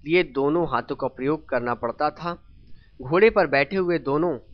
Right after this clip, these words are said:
हाथों से काम लेना सुगम नहीं होता, पर कम्बुज राज धरणेंद्र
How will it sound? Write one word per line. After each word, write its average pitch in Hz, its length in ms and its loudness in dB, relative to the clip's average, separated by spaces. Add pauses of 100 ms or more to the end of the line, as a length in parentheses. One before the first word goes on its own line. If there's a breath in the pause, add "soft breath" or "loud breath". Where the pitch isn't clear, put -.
(260)
हाथों 147 320 2
से 156 160 -4
काम 143 300 2
लेना 139 240 -2
सुगम 131 320 -2
नहीं 123 300 -2
होता, 110 500 -8 (640 soft breath)
पर 240 120 4
कम्बुज 165 440 0
राज 147 280 8
धरणेंद्र 165 840 -2